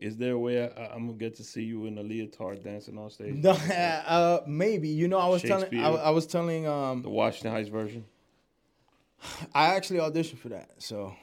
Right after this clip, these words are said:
Speaker 1: Oh, oh, oh.
Speaker 2: Lin-Manuel, maybe I was too small at the time. No, you know, it, uh, Anthony Ramos,
Speaker 1: Yeah.
Speaker 2: he was gonna get that 'cause he, he was in, on
Speaker 1: Mm-hmm.
Speaker 2: Hamilton, right?
Speaker 1: Yeah.
Speaker 2: Um, so that's kinda like what I would,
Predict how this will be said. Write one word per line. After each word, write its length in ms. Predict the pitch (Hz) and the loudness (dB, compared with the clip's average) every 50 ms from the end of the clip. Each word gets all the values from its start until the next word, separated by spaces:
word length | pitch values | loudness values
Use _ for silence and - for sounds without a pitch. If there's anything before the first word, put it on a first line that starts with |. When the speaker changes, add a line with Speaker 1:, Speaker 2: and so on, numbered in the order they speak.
| - - | -20 -20
Speaker 1:
Oh, 40 | 110 | -20
oh, 180 | - - - - | -20 -18 -18 -16
oh. 60 | 113 - | -12 -6
Speaker 2:
Lin-Manuel, 560 | 113 127 135 147 143 139 143 147 147 143 131 | -4 -2 -2 0 -2 -2 -2 0 0 0 0
maybe 180 | 127 127 131 | 0 0 0
I 100 | 139 135 | 0 -2
was 100 | 131 127 | -2 -4
too 140 | - - 123 | -8 -12 -16
small 260 | 120 - - 135 120 | -14 -12 -12 -10 -10
at 100 | 113 107 101 - | -10 -12 -12 -14
the 100 | - 107 | -14 -14
time. 80 | - - - - | -14 -16 -14 -4
No, 140 | - 156 160 | 0 2 4
you 200 | 156 156 165 185 | 4 4 4 4
know, 220 | 185 202 202 190 - | 4 6 4 4 4
it, 240 | 151 151 131 - - | 2 -2 -6 -2 0
uh, 440 | 160 151 143 135 135 131 127 120 - - - - - - - | 2 4 4 4 4 2 0 -2 -6 -10 -14 -18 -14 -8 -4
Anthony 320 | 131 143 135 147 160 151 | -4 -2 -2 -2 -2 0
Ramos, 520 | 147 143 143 143 139 143 139 135 127 127 - _ _ _ _ _ _ - | 0 0 0 0 -2 -2 -4 -6 -8 -10 -16 _ _ _ _ _ _ -10
Speaker 1:
Yeah. 140 | - 107 | -4 -2
Speaker 2:
he 120 | 120 151 160 | 0 2 4
was 140 | 165 160 151 | 4 4 4
gonna 220 | 139 151 139 131 | 2 0 -2 -2
get 260 | 120 120 123 117 101 - | -2 -2 -2 -4 -4 -4
that 160 | 104 104 98 | -6 -6 -6
'cause 140 | - 110 98 | -8 -10 -8
he, 200 | 110 113 117 107 - _ _ _ _ _ _ _ _ | -6 -6 -6 -6 -10 _ _ _ _ _ _ _ _
he 160 | - 120 135 | -12 -8 -6
was 220 | 127 131 120 107 | -4 -4 -4 -4
in, 120 | 113 110 104 | -4 -6 -8
on 80 | 101 | -10
Speaker 1:
Mm-hmm. 180 | - - 110 101 | -12 -12 -12 -12
Speaker 2:
Hamilton, 500 | 110 110 101 92 98 101 95 76 76 87 | -10 -10 -10 -10 -10 -10 -12 -12 -14 -16
right? 180 | 92 101 98 - _ _ _ _ | -16 -16 -18 -20 _ _ _ _
Speaker 1:
Yeah. 80 | 127 - - - _ - 120 123 120 | -20 -20 -20 -20 _ -8 -6 -4 -4
Speaker 2:
Um, 120 | 123 123 | -4 -4
so 160 | - - 147 | -6 -6 -4
that's 260 | 127 135 143 147 143 - _ - | -2 -2 -2 -2 -4 -8 _ -8
kinda 260 | - 160 151 151 151 | -4 -2 -2 0 0
like 180 | 143 143 139 120 | 0 0 0 -2
what 160 | 127 131 131 | -2 0 0
I 100 | 127 123 | 0 0
would, 240 | 127 123 123 117 | 0 -2 -4 -8